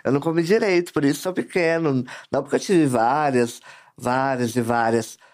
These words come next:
é, enfermidades e, e tive que operar várias e várias vezes quando eu era pequeno. Ai, tá tudo bem.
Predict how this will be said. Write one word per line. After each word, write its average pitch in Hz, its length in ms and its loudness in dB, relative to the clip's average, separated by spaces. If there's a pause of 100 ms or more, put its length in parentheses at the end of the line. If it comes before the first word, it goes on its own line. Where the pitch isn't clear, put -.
(180)
é, 117 680 0
enfermidades 117 680 0
e, 113 360 2
e 110 60 0
tive 123 280 -4
que 127 60 -2
operar 117 280 -2
várias 131 280 -2
e 120 40 -10
várias 120 240 -2
vezes 117 200 0
quando 117 180 -4
eu 113 40 0
era 110 100 -2
pequeno. 110 340 -4
Ai, 160 200 -2
tá 156 120 -8
tudo 143 200 -2
bem. 131 320 -4